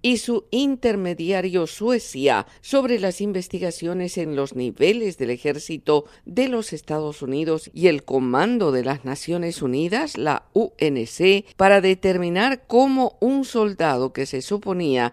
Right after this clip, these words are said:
que estaba en un vuelo a los Estados Unidos para enfrentar medidas disciplinarias, en cambio, apareció en la frontera de las dos Coreas.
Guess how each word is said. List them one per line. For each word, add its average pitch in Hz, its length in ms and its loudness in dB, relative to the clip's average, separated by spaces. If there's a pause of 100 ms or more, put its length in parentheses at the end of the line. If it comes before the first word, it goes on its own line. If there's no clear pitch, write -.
(140)
que 156 160 6
estaba 202 640 4 (160)
en 165 320 4 (100)
un 247 400 2
vuelo 139 560 4 (160)
a 175 160 6
los 139 260 -2
Estados 127 600 0
Unidos 160 580 2
para 170 280 6
enfrentar 147 680 2
medidas 127 520 -2
disciplinarias, 226 960 0
en 262 220 2
cambio, 208 600 2
apareció 190 680 2
en 170 100 -2
la 165 80 0
frontera 170 760 0
de 196 240 4
las 196 240 -4
dos 127 220 -6
Coreas. 143 720 0